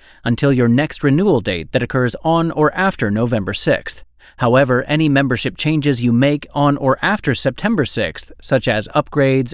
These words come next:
downgrades, or buying additional time, will update your plan reflecting the new prices.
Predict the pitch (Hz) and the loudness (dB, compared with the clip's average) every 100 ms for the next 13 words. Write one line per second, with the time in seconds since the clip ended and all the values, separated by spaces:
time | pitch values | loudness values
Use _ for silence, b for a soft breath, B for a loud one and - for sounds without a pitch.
0 | - 147 165 160 139 123 117 - 143 123 | -6 -2 0 0 2 2 0 -2 0 2
1 | 120 131 117 104 120 123 107 - 175 151 | 2 2 0 0 -2 -4 -6 0 2 2
2 | 135 b b b 139 160 - - - - | 0 b b b -2 0 0 -2 -2 0
3 | 185 165 156 - 170 98 98 127 - 180 | 2 2 0 0 0 0 0 -2 0 -2
4 | - 104 101 120 107 - 135 127 98 55 | -2 -2 0 0 0 0 -2 -2 -4 -6
5 | - | -8